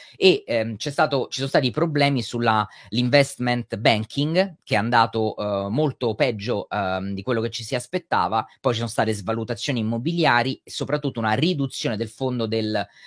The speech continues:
ehm, commercio nel settore dei consumatori. Quindi, eh, diciamo che questo ha contribuito ad avere questo meno cinquantotto per cento sulla, eh, attività della, della banca.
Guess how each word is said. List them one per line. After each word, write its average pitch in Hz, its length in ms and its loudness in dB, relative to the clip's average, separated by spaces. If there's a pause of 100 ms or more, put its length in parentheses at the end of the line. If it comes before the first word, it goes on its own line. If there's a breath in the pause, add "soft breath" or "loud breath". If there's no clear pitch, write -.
(140 loud breath)
ehm, 101 540 0
commercio 135 480 0
nel 110 120 -4
settore 113 360 -2
dei 107 380 0
consumatori. 104 880 -6 (400)
Quindi, 110 460 2
eh, 101 280 -2
diciamo 107 280 -2
che 98 120 -6
questo 139 360 2
ha 107 120 6
contribuito 123 840 -2
ad 110 80 2
avere 110 500 2
questo 113 380 -4
meno 120 200 2
cinquantotto 113 680 -2
per 107 160 -4
cento 98 460 -4
sulla, 98 600 0 (260 soft breath)
eh, 92 220 0
attività 110 600 -2
della, 92 560 0
della 107 300 -2
banca. 85 600 -4